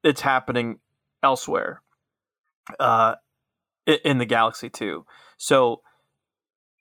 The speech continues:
I just feel like at this point, if they really are building towards Grand Admiral Thrawn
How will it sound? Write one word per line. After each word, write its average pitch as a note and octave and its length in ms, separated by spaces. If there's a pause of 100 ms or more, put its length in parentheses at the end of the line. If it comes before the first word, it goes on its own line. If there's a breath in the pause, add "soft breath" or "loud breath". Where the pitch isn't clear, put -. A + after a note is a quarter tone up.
(140)
I B2+ 100
just C3 200
feel C#3 160
like B2 280
at B2+ 140
this B2+ 160
point, B2 440
if B2 160
they A#2+ 180
really A#2+ 360
are A#2 280
building A#2 460
towards A#2 300
Grand B2+ 280
Admiral A#2 280
Thrawn A2 500